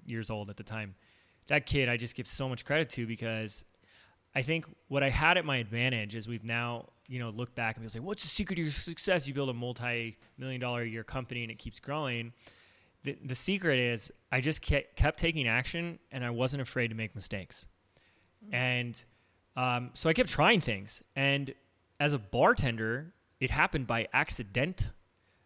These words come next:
Speaker 1: Um, <laughs> my, let's see, what, who was it? It was, like, my mom's friend or something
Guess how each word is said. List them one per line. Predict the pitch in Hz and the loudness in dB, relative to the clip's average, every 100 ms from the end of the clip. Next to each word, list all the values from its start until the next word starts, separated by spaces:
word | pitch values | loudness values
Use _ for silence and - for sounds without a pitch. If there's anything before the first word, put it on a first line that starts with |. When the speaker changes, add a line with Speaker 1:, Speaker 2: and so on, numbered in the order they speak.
| _ - | _ 0
Speaker 1:
Um, | 135 127 123 120 117 117 - | 4 6 4 2 -4 -6 0
<laughs> | 120 - - _ - - - _ _ _ _ _ - | 0 0 -12 _ -20 -20 -20 _ _ _ _ _ -4
my, | 139 147 147 139 | 2 4 4 4
let's | 135 117 | 0 -2
see, | |
what, | 160 202 | 0 0
who | 240 | 2
was | 214 156 143 | 6 6 6
it? | |
It | |
was, | 127 120 | 0 -2
like, | 120 | -2
my | 120 | -2
mom's | 120 127 180 180 | 0 2 2 2
friend | - 107 127 123 | -2 0 0 0
or | 101 | -4
something | 117 110 104 101 98 | -6 -6 -8 -8 -10